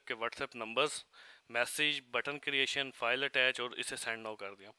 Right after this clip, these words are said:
अभी इसमें बहुत कुछ पड़ा है कि group grabber आपने देख लिया, उसके बाद number filter है। मैंने जैसे कि आपको बताया था कि यहाँ पे WhatsApp numbers हमने import कर दिया है। import करने के बाद मैंने कहा जी ए, हमारा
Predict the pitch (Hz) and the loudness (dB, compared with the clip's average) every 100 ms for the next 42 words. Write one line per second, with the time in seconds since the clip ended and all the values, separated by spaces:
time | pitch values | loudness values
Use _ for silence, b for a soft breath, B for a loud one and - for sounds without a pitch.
0 | B B B B B 120 143 143 151 135 | B B B B B -4 -2 -2 -4 -6
1 | 120 131 - 143 135 131 131 131 123 123 | -2 -2 -2 -4 0 2 2 2 -6 -6
2 | 123 - 131 127 135 123 135 131 123 120 | -8 2 2 4 2 0 -2 -2 -2 0
3 | 123 120 - 127 120 113 113 131 131 120 | -2 -2 -2 -4 -4 -4 -4 -4 -4 -6
4 | 120 120 B B B B _ 127 131 131 | -6 -8 B B B B _ -4 -2 0
5 | 127 127 123 135 131 123 120 123 123 123 | 2 2 2 0 -4 -2 -2 -2 -4 -4
6 | 120 117 110 127 120 120 139 - 123 117 | -2 -4 -2 -2 -2 -2 -6 -6 -8 -4
7 | 127 127 123 123 - _ _ _ _ - | -4 -4 -2 -4 -4 _ _ _ _ -12
8 | 131 127 135 - 143 131 135 127 B B | -8 -2 -2 0 0 2 0 0 B B
9 | B B 135 131 135 139 139 135 135 131 | B B -4 0 0 0 0 0 0 -2
10 | 127 135 135 131 139 135 - _ _ 127 | -2 0 0 0 -2 -4 -8 _ _ -2
11 | 127 127 127 120 127 131 120 127 139 139 | 0 0 -4 -6 -6 0 2 4 4 4